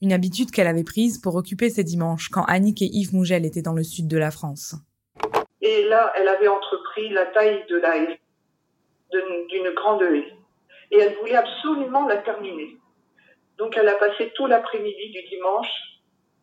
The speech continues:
Speaker 2: dans notre jardin à travailler. Puis après, elle a lavé sa voiture. Et là, elle a discuté avec notre voisin. Notre voisin qui l'avait vue toute petite, bien sûr, qui l'avait vue naître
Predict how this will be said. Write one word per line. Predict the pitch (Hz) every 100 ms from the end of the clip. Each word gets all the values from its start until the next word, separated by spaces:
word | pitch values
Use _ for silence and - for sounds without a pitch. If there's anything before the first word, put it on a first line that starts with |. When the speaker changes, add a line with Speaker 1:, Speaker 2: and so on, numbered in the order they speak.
| _ _ 196
Speaker 2:
dans | 214
notre | 214 214 202
jardin | 202 180 180 190 - -
à | 185
travailler. | - 190 175 147 - - _ _ _ - -
Puis | -
après, | 214 - 269
elle | 226
a | 202
lavé | 202 208 -
sa | 220
voiture. | 226 214 - - - _ _ - -
Et | 202
là, | 208 254
elle | 202
a | 185 381
discuté | 403 220 - 208
avec | 226 202 -
notre | 214 - 208 196
voisin. | 190 175 165 160 - _ _ - _ _ _
Notre | 392 214 214
voisin | 196 202 190 185 202 196
qui | 185 175 175
l'avait | 175 170 170
vue | 170 - 214 190 -
toute | 233 233
petite, | 220 226 240 233 - 185
bien | 180 185 -
sûr, | 208 202
qui | -
l'avait | 160 165 160 156 - -
vue | 175 185
naître | 190